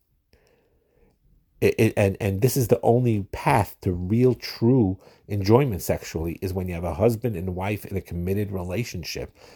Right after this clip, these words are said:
one-on-one, monogamy, and connecting that way. And that even the secular world, the ones that are still healthy, are trying to express that. And Baruch Hashem, we don't need this because we have a Torah that we listen to regardless,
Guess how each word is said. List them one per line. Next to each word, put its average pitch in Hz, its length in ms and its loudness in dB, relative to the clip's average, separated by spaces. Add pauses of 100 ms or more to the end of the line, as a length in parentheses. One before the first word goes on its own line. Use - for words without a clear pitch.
(100)
one-on-one, 104 760 4
monogamy, 90 640 -4 (480)
and 95 220 -2
connecting 95 520 -4
that 82 260 -4
way. 104 300 0 (440)
And 92 100 -2
that 104 140 4
even 127 200 4
the 117 80 2
secular 101 680 2 (240)
world, 95 420 6 (280)
the 92 80 -2
ones 107 260 2
that 101 120 2
are 92 60 -4
still 98 300 -2
healthy, 113 540 0
are - 100 -10
trying 98 340 -2
to - 200 -6 (1040)
express - 480 0
that. - 260 -8 (420)
And 92 140 -4
Baruch 127 220 8
Hashem, 113 320 -2
we 117 100 0
don't 104 240 -2
need 127 160 -4
this 95 180 -4
because 107 280 -6
we 107 80 -2
have 104 100 -2
a 104 80 0
Torah 120 320 2
that 98 140 -2
we 92 100 -6
listen 104 300 -4
to 98 140 -4
regardless, 87 760 0